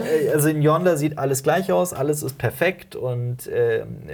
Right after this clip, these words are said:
dieser Immobilienmakler ist ein bisschen weird, aber der überredet sie mitzukommen und denen das Haus zu zeigen und die gucken sich das Haus an und denken sich, „Boah, nee, das ist uns zu creepy, wir wollen hier weg.“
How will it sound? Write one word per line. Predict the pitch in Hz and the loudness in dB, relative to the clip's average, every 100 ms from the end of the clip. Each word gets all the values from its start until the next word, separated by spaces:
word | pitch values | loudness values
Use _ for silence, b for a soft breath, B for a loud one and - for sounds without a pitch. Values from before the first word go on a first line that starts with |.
| 60 | -12
dieser | 123 120 123 113 | -8 0 2 2
Immobilienmakler | 131 123 156 151 143 139 | 0 -2 0 -2 -2 -2
ist | 120 135 | -2 -2
ein | |
bisschen | 123 - 113 127 | -2 -2 -4 -2
weird, | 214 226 226 | 4 4 4
aber | 131 | 2
der | 127 | 4
überredet | 127 120 123 151 151 | 4 4 2 0 -2
sie | - 139 127 | -4 -2 0
mitzukommen | 175 190 185 - 160 | 0 -2 -4 -4 -4
und | 143 131 | -2 0
denen | 120 | 0
das | 117 - | -2 0
Haus | 190 214 | 0 0
zu | 190 | -4
zeigen | - 160 156 151 160 160 B B B | 0 2 2 0 -4 -10 B B B
und | 120 | -4
die | 123 | -2
gucken | 165 156 | -2 0
sich | 131 127 | 0 2
das | 123 | 2
Haus | 110 110 - | 2 0 2
an | 147 170 | 0 0
und | 147 | 0
denken | 135 131 | 2 2
sich, | 123 127 | 2 2
„Boah, | 107 | 0
nee, | 104 | 0
das | 101 | -4
ist | 110 113 | -4 -6
uns | 101 | -6
zu | - 185 | -6 -6
creepy, | - 123 120 120 131 B B | -4 -4 -2 -4 -4 B B
wir | 120 104 | -2 0
wollen | 101 104 | -2 -2
hier | 98 | 0
weg.“ | 127 - | 2 0